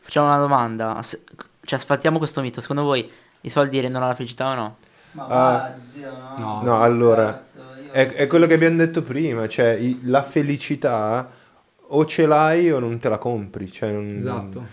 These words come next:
Speaker 3: cioè, se ce l'hai puoi essere più felice. Perché, ad esempio, se c'è un, c'è un calcolo, un calcolo che fanno sulle persone che guadagnano il Superenalotto, ehm,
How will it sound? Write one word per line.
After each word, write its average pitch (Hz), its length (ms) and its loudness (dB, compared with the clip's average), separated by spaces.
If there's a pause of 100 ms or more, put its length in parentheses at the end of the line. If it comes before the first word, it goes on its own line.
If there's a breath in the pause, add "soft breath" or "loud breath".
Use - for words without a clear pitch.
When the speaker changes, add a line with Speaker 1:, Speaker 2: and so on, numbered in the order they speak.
(200 loud breath)
Speaker 3:
cioè, 131 180 2
se 143 160 0
ce 160 140 4
l'hai 156 500 6
puoi 135 180 0
essere 131 260 -2
più 156 160 -4
felice. 123 560 -6 (880 soft breath)
Perché, 143 240 4
ad 147 120 8
esempio, 113 540 4
se 123 240 2
c'è 151 140 2
un, 131 300 0
c'è 143 140 -6
un 131 160 -4
calcolo, 139 640 4
un 117 160 -6
calcolo 127 340 0
che 120 140 -4
fanno 123 320 -4
sulle 113 220 -6
persone 120 340 -6
che 123 100 -4
guadagnano 110 640 -2
il 104 100 -4
Superenalotto, 104 960 -8 (440 soft breath)
ehm, 98 1400 -6